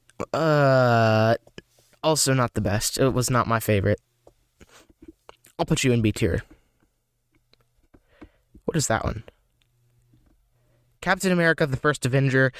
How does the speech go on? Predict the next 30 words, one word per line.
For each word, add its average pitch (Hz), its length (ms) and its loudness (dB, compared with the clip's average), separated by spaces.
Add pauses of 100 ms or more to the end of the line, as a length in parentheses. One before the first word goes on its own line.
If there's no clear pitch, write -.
(380)
Good 247 160 2
origin 165 320 4
story. 156 480 0 (1080)
Not 185 140 4
my 170 80 4
favorite 147 300 2
movie. 135 340 2 (400)
I'll 160 80 4
put 143 180 -2
it 135 120 0
in, 123 200 0 (200)
I'll 135 80 0
put 135 160 -2
it 113 80 0
in 110 80 0
A - 120 0
tier. - 220 -6 (600)
I'll 139 60 -2
put 139 120 0
it 117 100 0
in 117 80 0
A 104 120 -2
tier. - 180 -4
How - 100 -6
about 110 160 -6
that? - 180 -6 (1000)
The 165 100 0
original 190 300 2
Avengers. 143 600 0 (260)
Yes. 131 840 0